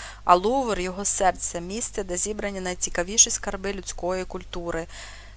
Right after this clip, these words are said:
Разом вони створюють унікальний досвід, який вражає на все життя. Лувр — це одна з головних культурних перлин Парижа та світу.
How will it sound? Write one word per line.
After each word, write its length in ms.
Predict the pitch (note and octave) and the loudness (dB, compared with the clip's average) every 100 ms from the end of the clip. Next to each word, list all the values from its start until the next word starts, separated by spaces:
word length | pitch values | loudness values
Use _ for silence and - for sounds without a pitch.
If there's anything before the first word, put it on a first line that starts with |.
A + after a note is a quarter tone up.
| - | 6
Разом 360 | G3 B3+ C4 | 10 10 10
вони 200 | A#3+ A#3 | 0 -2
створюють 480 | A3+ - A3 G#3+ G3+ | -2 0 0 2 0
унікальний 500 | D#3+ E3 F3+ G#3 A#3 | -4 0 6 6 4
досвід, 360 | G#3 F#3+ G3 - | 0 0 0 -4
який 200 | - E3+ | -4 -2
вражає 480 | E3+ D#3+ F3+ G#3 A3 F3 | -2 2 4 4 2 -2
на 100 | D#3+ | -4
все 340 | - F#3+ F#3+ | -2 0 0
життя. 400 | F#3 F#3 F3 E3 - - - - - - - - | -2 -2 -4 -4 -6 -16 -16 -14 -14 -14 -14 2
Лувр — 300 | A3 C#4+ E4 | 10 12 12
це 140 | - C4 | 10 10
одна 300 | A3 B3 C4 | 12 12 12
з 40 | |
головних 360 | B3+ B3 B3 C#4 | 12 10 10 6
культурних 520 | - A#3 B3 B3+ B3+ | 4 4 4 6 4
перлин 380 | - G#3+ A3 A3 | 6 6 6 6
Парижа 400 | - G3+ A3 A3 | 8 10 10 6
та 160 | - | 6
світу. 540 | G3 - - F#3 - | 6 6 4 0 0